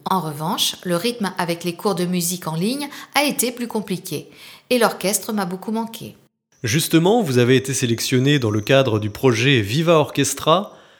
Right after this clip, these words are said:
Speaker 2: C'est une fierté ?
Speaker 1: Zoé, oui, ça nous a fait plaisir d'apparaître, même quelques secondes sur YouTube, dans l'esprit des orchestres confinés. Et en plus, nous avons été sélectionnées toutes les deux. Céleste,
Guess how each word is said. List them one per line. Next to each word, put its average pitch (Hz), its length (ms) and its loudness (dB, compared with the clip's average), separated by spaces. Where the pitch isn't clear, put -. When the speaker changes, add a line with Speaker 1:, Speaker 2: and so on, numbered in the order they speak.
Speaker 2:
C'est - 220 -2
une 143 100 2
fierté ? 170 640 0
Speaker 1:
Zoé, 170 400 -2
oui, 339 300 2
ça - 160 4
nous 277 160 0
a 320 60 6
fait 381 200 0
plaisir 240 380 4
d'apparaître, 190 640 2
même 339 380 0
quelques 302 300 -2
secondes 277 440 2
sur 262 180 2
YouTube, 233 460 -4
dans 208 160 2
l'esprit 262 400 0
des 226 200 2
orchestres 269 480 -2
confinés. 165 640 -6
Et 214 100 2
en 180 60 2
plus, 381 340 6
nous 269 160 -2
avons 311 160 4
été 311 260 0
sélectionnées 285 640 0
toutes 311 200 -4
les 226 120 2
deux. 151 180 -6
Céleste, - 600 -4